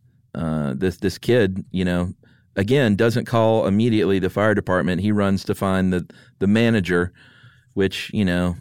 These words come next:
a kid working there, again, I don't, that may have been protocol, but you're, you're probably trained to go tell the manager of any, anything like that. And one William Canfield was the manager,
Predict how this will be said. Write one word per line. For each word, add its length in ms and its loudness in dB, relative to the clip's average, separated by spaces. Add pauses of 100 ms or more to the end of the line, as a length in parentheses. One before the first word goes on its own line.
a 40 -8
kid 200 -2
working 340 0
there, 180 0
again, 420 0
I 100 0
don't, 140 -4 (800)
that 180 0
may 140 4
have 80 2
been 160 2
protocol, 680 0
but 180 -2
you're, 200 -2
you're 100 -2
probably 300 0
trained 360 -2
to 60 -2
go 160 0
tell 180 -2
the 140 -2
manager 420 0
of 80 0
any, 260 -2 (280)
anything 340 0
like 180 -4
that. 320 -2 (720)
And 380 0
one 300 2
William 280 2
Canfield 480 0
was 140 0
the 60 -2
manager, 580 0